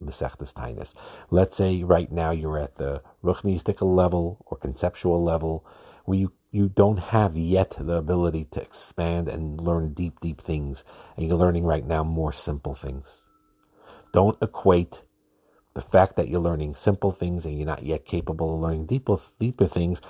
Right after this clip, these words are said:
that you don't have worth, that you're worthless or less worthy than others who may have more capabilities.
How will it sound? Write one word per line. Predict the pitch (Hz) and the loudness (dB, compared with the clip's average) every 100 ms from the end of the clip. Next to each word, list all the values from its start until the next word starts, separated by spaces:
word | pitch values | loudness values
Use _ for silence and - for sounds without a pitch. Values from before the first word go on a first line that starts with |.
| - - | -12 -6
that | - | -2
you | 95 | -2
don't | 82 85 78 | 2 2 2
have | 76 71 73 | -2 -4 -4
worth, | 69 - - - _ _ _ _ _ _ - | -4 -6 -18 -20 _ _ _ _ _ _ -2
that | 78 | -2
you're | 73 | 2
worthless | 80 98 110 - 95 - | 6 8 8 6 -2 -2
or | - 76 | -4 -4
less | 82 90 - - | 0 -2 -2 -4
worthy | 82 80 78 | -4 -4 -8
than | 76 73 - | -8 -8 -6
others | 85 82 - | -6 -6 -8
who | 78 | -8
may | 76 | -6
have | 73 | -6
more | 76 67 | -8 -10
capabilities. | - 65 69 67 60 64 110 - | -10 -10 -8 -6 -6 -6 -12 -16